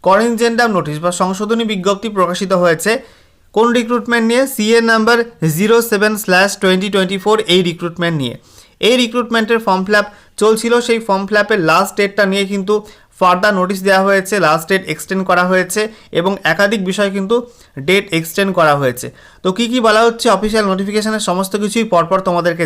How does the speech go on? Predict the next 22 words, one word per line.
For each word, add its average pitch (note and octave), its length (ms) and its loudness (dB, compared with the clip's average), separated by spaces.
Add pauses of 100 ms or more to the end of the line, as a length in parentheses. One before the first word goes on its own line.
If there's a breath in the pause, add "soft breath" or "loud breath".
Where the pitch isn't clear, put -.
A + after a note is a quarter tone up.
জানিয়ে F#3 260 0
দেবো G#3 120 2 (100)
ভিডিওটির E3+ 420 0
মাধ্যমে। E3+ 300 -2 (340 loud breath)
ভিডিওটি A#3+ 400 0
ভালো G#3 160 4
লাগলে G#3+ 240 2
অবশ্যই G3+ 260 0
লাইক F3 200 4
এবং G3 100 -2 (100)
শেয়ার G3 260 2
করতে G3+ 240 -2
ভুলো G3+ 200 0
না। G#3 140 2
সেই F3 160 -2
সঙ্গে F3 220 -2
নতুন F3+ 180 -4 (100)
দর্শক G3 320 -2
হয়ে F3+ 160 2
থাকলে F#3 200 0 (340 loud breath)
লেটেস্ট G#3 340 2
ভিডিওর G#3+ 220 2